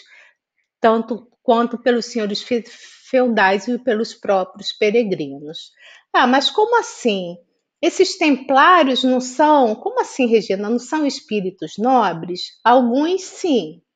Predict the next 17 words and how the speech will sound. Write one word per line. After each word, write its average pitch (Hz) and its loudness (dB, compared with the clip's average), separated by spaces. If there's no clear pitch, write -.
outros 214 0
não. 170 0
Assim 233 0
como 330 0
que 370 0
aconteceu 370 0
na 254 2
ordem 240 2
de 254 0
Francisco 254 0
de 220 2
Assis. 180 -2
Muitos 269 0
dos 294 -2
franciscanos 247 -2
que - -8
viveram 226 0